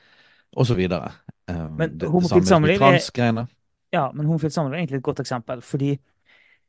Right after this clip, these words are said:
Speaker 2: vi, vi ser jo at, eh, ut fra det som Guds ord viser oss, så er det egentlig bare to muligheter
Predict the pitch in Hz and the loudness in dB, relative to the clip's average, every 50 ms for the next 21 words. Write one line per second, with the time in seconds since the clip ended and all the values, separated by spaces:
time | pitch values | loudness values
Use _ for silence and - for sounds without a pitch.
0 | _ _ _ _ _ _ _ _ _ _ _ _ _ _ _ _ - 151 147 139 | _ _ _ _ _ _ _ _ _ _ _ _ _ _ _ _ -12 -10 -6 -4
1 | 175 180 202 202 - - - 151 147 160 202 196 - - 160 135 127 131 156 160 | -4 -4 -4 -6 -10 -12 -12 -8 -4 0 0 0 2 2 2 2 2 0 -2 -4
2 | 151 - - 165 151 147 143 143 147 147 139 - - _ _ _ _ _ _ _ | -6 -2 -2 0 0 0 0 -2 -2 -2 -4 -4 -8 _ _ _ _ _ _ _
3 | _ _ _ _ _ _ _ _ _ _ _ 170 151 - 160 165 147 156 139 - | _ _ _ _ _ _ _ _ _ _ _ -12 -8 -4 -4 -2 0 -2 -2 -4
4 | 151 139 151 - - 143 139 135 147 139 131 - 139 156 - - - - _ _ | -4 -6 -6 -2 -2 -2 0 0 0 -2 -2 -4 -6 -6 -6 -8 -8 -10 _ _
5 | _ _ _ _ _ _ _ _ _ _ _ _ _ _ _ _ _ _ _ _ | _ _ _ _ _ _ _ _ _ _ _ _ _ _ _ _ _ _ _ _
6 | _ _ - - - - 156 147 151 - - 156 165 151 131 131 135 156 151 139 | _ _ -12 -12 -4 0 0 0 0 0 -2 -2 -2 -2 -2 -2 -2 -2 0 -2
7 | 131 117 123 123 120 131 131 123 135 131 123 117 120 120 120 123 - - - 139 | -2 -4 -6 -8 -6 -6 -4 -2 -2 -2 -2 -2 -4 -6 -6 -8 -10 -10 -10 -8
8 | 131 135 139 135 127 127 123 110 - - 135 151 165 | -4 -4 -4 -4 -4 -6 -10 -10 -6 -4 -2 -2 -2